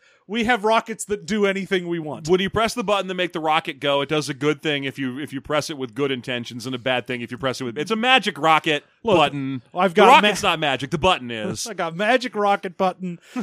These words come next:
Speaker 1: with regular rocket.
Speaker 2: I, <laughs> the rocket was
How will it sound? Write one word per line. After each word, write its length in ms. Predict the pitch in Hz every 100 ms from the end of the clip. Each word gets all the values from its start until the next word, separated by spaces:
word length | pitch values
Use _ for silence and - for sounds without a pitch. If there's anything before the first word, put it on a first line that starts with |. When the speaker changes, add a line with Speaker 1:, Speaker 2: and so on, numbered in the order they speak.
| 196
Speaker 1:
with 180 | 185 185
regular 520 | 180 214 185 202 185
rocket. 440 | 165 170 139 113 - - - 262 170
Speaker 2:
I, 160 | 190
<laughs> 680 | 185 - - 175 - _ _
the 100 | 175
rocket 480 | 165 214 277 277 240
was 340 | 185 190 -